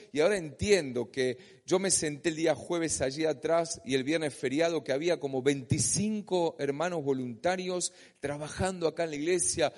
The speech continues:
colgado en las alturas, otros allí, otros acá,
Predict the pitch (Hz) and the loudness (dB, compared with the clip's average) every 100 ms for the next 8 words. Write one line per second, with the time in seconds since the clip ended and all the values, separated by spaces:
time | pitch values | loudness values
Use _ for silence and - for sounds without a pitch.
0 | - - - 160 160 185 185 147 143 151 | -10 -14 4 6 6 2 2 -2 0 2
1 | 139 127 214 185 151 135 - 208 190 156 | 0 6 8 10 8 4 4 4 4 0
2 | - 147 143 214 185 - - - 214 208 | 0 0 0 2 2 0 -10 8 10 10
3 | 175 143 160 139 208 196 170 | 6 2 2 2 2 4 4